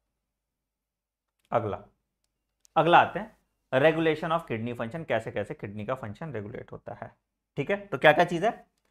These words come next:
hypothalamus, that is एडीएच, juxtaglomerular apparatus and heart। तो एक एक करके देखो कहां कहां से क्या क्या हो रहा है।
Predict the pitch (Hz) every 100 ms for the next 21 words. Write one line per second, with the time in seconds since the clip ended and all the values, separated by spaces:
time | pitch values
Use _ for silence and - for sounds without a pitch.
0 | _ _ _ _ 156 156 220 214 208 214
1 | 233 - _ - 123 135 135 135 156 190
2 | - _ _ _ _ 131 135 156 - 208
3 | 196 208 208 202 190 180 233 240 _ _
4 | _ _ _ - 143 214 285 _ _ _
5 | _ _ _ - 95 - - - 87 131
6 | 156 127 117 117 113 190 - _ _ -
7 | 120 113 110 104 180 180 98 107 98 -
8 | - -